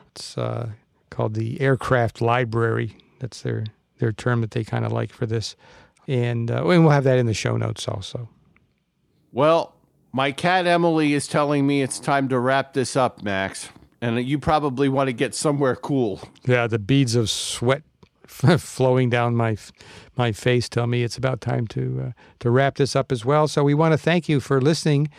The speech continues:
Speaker 1: to the U A V Digest. This has been episode four hundred and seven.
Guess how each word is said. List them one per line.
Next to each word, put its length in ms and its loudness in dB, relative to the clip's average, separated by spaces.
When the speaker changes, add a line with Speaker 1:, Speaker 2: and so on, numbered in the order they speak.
Speaker 1:
to 500 2
the 120 -2
U 400 2
A 120 4
V 200 0
Digest. 680 0
This 160 -8
has 180 -4
been 360 -4
episode 640 -2
four 320 0
hundred 320 0
and 140 -4
seven. 480 2